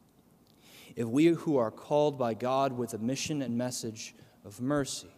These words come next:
remain narrow-minded, bitter,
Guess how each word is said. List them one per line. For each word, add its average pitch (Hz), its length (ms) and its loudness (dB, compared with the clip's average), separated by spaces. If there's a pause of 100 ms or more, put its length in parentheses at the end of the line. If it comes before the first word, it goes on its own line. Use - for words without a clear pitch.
(840)
remain 120 640 -2 (560)
narrow-minded, 127 800 -2 (1160)
bitter, 120 300 2